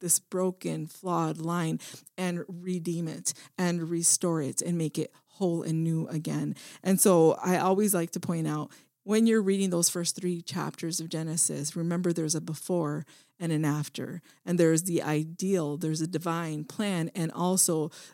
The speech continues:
the rescue mission <laughs> that got initiated right in chapter three as well.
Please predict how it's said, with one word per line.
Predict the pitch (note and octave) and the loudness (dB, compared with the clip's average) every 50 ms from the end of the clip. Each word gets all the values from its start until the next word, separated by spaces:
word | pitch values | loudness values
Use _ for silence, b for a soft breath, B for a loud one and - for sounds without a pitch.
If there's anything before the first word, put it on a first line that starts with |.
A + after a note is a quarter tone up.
| B | B
the | - F#3+ F3+ E3+ E3+ F3 E3 D3+ D3 C#3 C3+ - - - - | -18 -18 -18 -12 -6 -4 -4 -2 -2 -4 -6 -8 -10 -12 -8
rescue | F3 E3+ F3 F3+ E3 - - - F3 E3 | -4 -2 0 2 2 2 2 0 -4 -4
mission | E3 D#3+ C#3+ D3+ - - - D#3+ - - - | -4 -2 -2 -2 -4 -4 -4 -4 -4 -2 0
<laughs> | G#3 F3 G3 G#3 F#3 | 2 4 4 4 4
that | F3+ F#3 F3+ D#3+ - - - - - | 4 4 2 2 2 -4 -12 -8 -4
got | E3 D#3+ D3+ B2+ | -2 -2 -2 0
initiated | E3 E3+ E3 E3 D#3 - - E3+ D#3+ D3+ D3+ D3 D3 D3 D3+ D3 B B B B | -2 -2 -2 -2 -4 -4 -4 -2 0 0 0 0 0 -2 -2 -4 B B B B
right | F#3 F3+ F3 E3 - | -2 0 0 0 0
in | - D3+ D#3 | -2 -4 -4
chapter | D#3+ - F3+ D3+ - - - D#3 D#3 | -4 -4 -4 -6 -6 -6 -6 -8 -8
three | D#3+ - - - E3 C#3 C3+ | -8 -8 -12 -12 -10 -10 -8
as | B2+ B2+ - - | -8 -6 -6 -6
well. | - - - - - G#3 | -8 -8 -14 -14 -14 -16